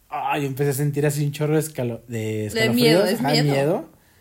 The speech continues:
Speaker 2: Y la
Speaker 1: Ma-,
Speaker 2: quitaste.
Speaker 1: sí, no, a huevo, me,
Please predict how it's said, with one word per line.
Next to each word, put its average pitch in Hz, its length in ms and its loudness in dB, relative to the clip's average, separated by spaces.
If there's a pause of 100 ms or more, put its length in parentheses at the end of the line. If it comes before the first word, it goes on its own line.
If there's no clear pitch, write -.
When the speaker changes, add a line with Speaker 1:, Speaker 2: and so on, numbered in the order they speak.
(640)
Speaker 2:
Y - 40 -10
la 196 100 -2
Speaker 1:
Ma-, - 80 -4
Speaker 2:
quitaste. 175 440 -6
Speaker 1:
sí, 135 60 -2
no, 135 180 0
a 120 100 0
huevo, 107 360 -6
me, 113 440 -6